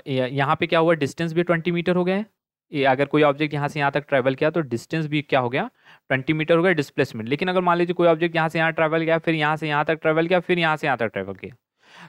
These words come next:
तो डिस्टेंस हो जाता है ट्वेंटी, ट्वेंटी, टेन, मतलब यहाँ पे डिस्टेंस जो हो जाता है, मतलब एस को, उसको डिनोट करते हैं, लेकिन आप कन्फ्यूज ना हो, तो हम डी ही लिख देते हैं, ठीक है।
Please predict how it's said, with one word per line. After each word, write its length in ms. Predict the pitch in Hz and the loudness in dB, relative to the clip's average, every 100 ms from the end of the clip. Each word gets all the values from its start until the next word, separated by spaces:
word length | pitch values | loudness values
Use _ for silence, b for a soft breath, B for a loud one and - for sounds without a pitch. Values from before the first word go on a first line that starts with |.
| - | 0
तो 60 | |
डिस्टेंस 440 | 170 160 160 208 202 | 2 2 2 0 2
हो 80 | 196 | 4
जाता 240 | 185 190 | 4 2
है 60 | 196 | 0
ट्वेंटी, 540 | - 170 165 196 233 | 0 -2 0 -2 -4
ट्वेंटी, 840 | - _ _ - 160 160 190 226 254 _ _ | -6 _ _ -2 -2 0 -2 -4 -6 _ _
टेन, 280 | 165 208 262 143 | -2 0 -6 -6
मतलब 220 | 139 170 | 2 2
यहाँ 240 | 160 165 | 2 0
पे 100 | 180 | 0
डिस्टेंस 360 | 165 147 - 208 | -2 -4 -2 0
जो 100 | 160 | 2
हो 60 | |
जाता 220 | 127 120 160 | 4 2 0
है, 60 | |
मतलब 220 | 165 160 - | -2 -4 0
एस 300 | 156 151 - 156 - | -2 -2 -10 -20 -2
को, 100 | 151 | -2
उसको 200 | 139 143 | 0 -4
डिनोट 320 | 135 131 123 | -2 -6 -2
करते 180 | 135 170 | -2 0
हैं, 40 | |
लेकिन 140 | 165 | 0
आप 120 | 160 156 | 0 0
कन्फ्यूज 360 | 139 127 151 | -2 -2 -4
ना 100 | 147 | -2
हो, 80 | 151 | -4
तो 100 | 156 | -2
हम 120 | 156 | -4
डी 180 | 120 113 | -2 -2
ही 80 | 110 | -2
लिख 160 | 107 92 | -4 -8
देते 240 | 95 101 | -16 -16
हैं, 60 | 110 | -14
ठीक 120 | |
है। 80 | 147 | -8